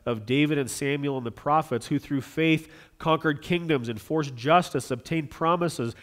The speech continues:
stopped the mouths of lions, quenched the power of fire, escaped the edge of the sword, were made strong out of weakness, became mighty in war,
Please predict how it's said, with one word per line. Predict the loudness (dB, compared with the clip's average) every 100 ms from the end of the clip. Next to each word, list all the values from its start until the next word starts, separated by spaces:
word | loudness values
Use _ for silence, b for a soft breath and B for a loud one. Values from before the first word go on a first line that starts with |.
| B
stopped | -10 4 6 6
the | 4
mouths | 4 4 4
of | 0 -2
lions, | 0 2 0 -2
quenched | -8 0 0 0 -6
the |
power | -4 2 4 4 2
of |
fire, | -2 0 2 4 2 0 B B
escaped | -4 -2 4 4 6
the | 4
edge | 4
of | 4
the | -4
sword, | -2 0 2 2
were | 2
made | 0 -2
strong | -6 -2 2 2 2
out | 2
of | 0 0
weakness, | 0 0 0 -2
became | -2 -4 -4 -4
mighty | -2 0 2 2
in | 2 2
war, | 4 4 2